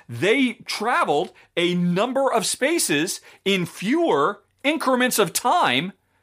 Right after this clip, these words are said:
which is another number. So it's increments of time times number of spaces equals their final score. It's just represented as, uh,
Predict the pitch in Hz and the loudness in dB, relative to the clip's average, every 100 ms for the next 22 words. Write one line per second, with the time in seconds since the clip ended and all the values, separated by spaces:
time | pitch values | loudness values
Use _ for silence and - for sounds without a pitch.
0 | _ _ _ - 403 466 359 320 311 285 | _ _ _ -4 0 0 2 0 0 0
1 | 339 440 - - _ - - - 262 262 | 0 0 -2 -2 _ -20 -12 -2 0 2
2 | 233 277 294 311 - - 277 302 247 226 | 0 -2 0 0 0 0 2 2 0 0
3 | 269 294 226 269 254 208 - 285 330 214 | 2 0 0 0 2 0 0 0 0 0
4 | 214 - - - 339 349 240 196 233 214 | -2 -4 -10 -2 -2 2 0 2 0 2
5 | 254 254 240 208 - 311 403 - - - | 2 2 2 0 0 0 2 2 -2 -6
6 | - 214 - 277 226 247 185 165 135 208 | -2 0 0 0 2 0 2 0 2 0
7 | 403 - 110 190 - _ _ _ _ 180 | 0 2 2 2 -4 _ _ _ _ 0
8 | 165 175 175 170 - _ - 170 | 2 2 0 -4 -8 _ -2 0